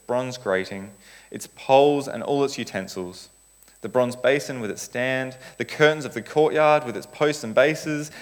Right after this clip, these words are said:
and the curtain for the entrance to the courtyard, the tent pegs for the tabernacle and for the courtyard and their ropes, the woven garments worn for ministering in the sanctuary,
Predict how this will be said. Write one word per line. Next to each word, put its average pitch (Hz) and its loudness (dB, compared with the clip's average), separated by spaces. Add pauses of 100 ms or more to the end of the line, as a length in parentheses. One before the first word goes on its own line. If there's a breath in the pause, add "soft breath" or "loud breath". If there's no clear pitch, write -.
and 127 -4
the 123 0
curtain 165 4
for - -10
the 131 -2
entrance 156 -6
to 104 -10
the 101 -8
courtyard, 92 -6 (300)
the 113 -6
tent 156 -2
pegs 139 2
for 123 -6
the 113 -6
tabernacle 147 0
and 120 -4
for - -14
the 104 -8
courtyard 117 0
and 104 -8
their 98 -4
ropes, 92 -6 (460 loud breath)
the 117 -6
woven 135 2
garments 147 0
worn 127 -4
for 123 -12
ministering 135 -6
in 117 -6
the 110 -10
sanctuary, 139 -4